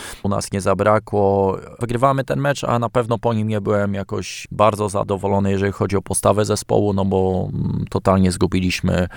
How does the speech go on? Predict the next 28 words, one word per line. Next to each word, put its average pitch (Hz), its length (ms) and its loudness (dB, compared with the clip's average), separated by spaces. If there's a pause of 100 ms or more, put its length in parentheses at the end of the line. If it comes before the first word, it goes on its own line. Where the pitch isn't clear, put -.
(180)
jakby 92 220 0
plan 123 280 0
na 123 100 0
mecz, 123 240 -4
totalnie 101 440 2
zgubiliśmy 98 760 0 (500)
nasze 95 300 -4
takie - 280 -2
odważne 92 480 2
podejście 92 640 0 (640)
i, 90 680 -2
i 90 180 0
grę 90 180 4
w 87 80 0
obronie 87 840 2 (540)
wysokiej, 104 720 -2
no 110 140 -2
i 110 180 -4
dlatego 98 400 -2
straciliśmy - 520 -4
kontrolę 95 340 2
na 95 120 4
tym 92 140 -2
spotkaniu 92 400 0
i 82 40 0
szczęśliwie 92 460 0 (300)
je 101 200 -2
wygraliśmy. 123 720 0